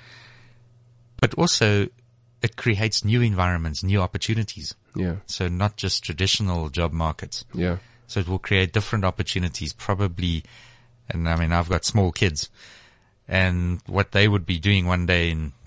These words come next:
Speaker 1: fifteen years' time, twenty years' time, those jobs pro-, aren't probably invented today.
Speaker 2: Mm,
Speaker 1: Don't
Speaker 2: mm.
Speaker 1: exist.
Speaker 2: Absolutely.
Speaker 1: So I,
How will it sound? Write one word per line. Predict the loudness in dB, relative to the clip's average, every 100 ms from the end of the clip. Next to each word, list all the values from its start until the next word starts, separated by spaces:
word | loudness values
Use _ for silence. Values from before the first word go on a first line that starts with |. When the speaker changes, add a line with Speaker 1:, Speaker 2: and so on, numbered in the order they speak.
| -20
Speaker 1:
fifteen | -14 -12 -6 -4
years' | -2 -2
time, | 0 0 0
twenty | -2 -2
years' | -2 -2
time, | -2 -2 -6 -10 _
those | -4 -2
jobs | -2 -4
pro-, | -4 -2 -2 -4 -10 -12 -2
aren't | -2 0
probably | 0 0
invented | 0 2 2 0 -6
today. | -6 -8 -8
Speaker 2:
Mm, | -2 2 2 0 -4 -8
Speaker 1:
Don't | -2 2
Speaker 2:
mm. | 2
Speaker 1:
exist. | 0 -4 -4 -2
Speaker 2:
Absolutely. | -2 0 2 2 0 -2 -8 -12 _
Speaker 1:
So | -6 0 2 4
I, | 2